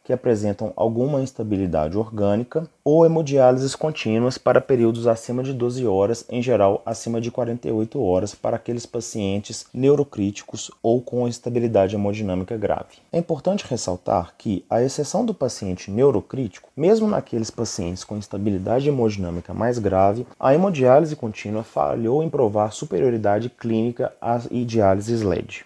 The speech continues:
Muito embora grandes especialistas advoguem a favor da hemodiálise contínua, o seu alto custo associado à ausência de evidências contundentes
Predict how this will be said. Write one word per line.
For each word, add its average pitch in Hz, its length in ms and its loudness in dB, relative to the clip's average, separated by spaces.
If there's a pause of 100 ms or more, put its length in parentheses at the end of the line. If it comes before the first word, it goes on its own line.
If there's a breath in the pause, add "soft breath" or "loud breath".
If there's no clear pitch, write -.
Muito 202 320 2
embora 95 400 4
grandes 156 400 0
especialistas 92 880 -2 (100)
advoguem 120 640 2
a 113 60 -4
favor 87 400 -6
da 90 100 -6
hemodiálise 87 600 -2
contínua, 95 680 -6 (160)
o 139 80 -4
seu 147 260 6
alto 196 300 2
custo 98 400 -8
associado 92 760 0
à 110 80 -2
ausência 107 720 0
de 131 160 0
evidências 95 640 -4
contundentes 120 840 -2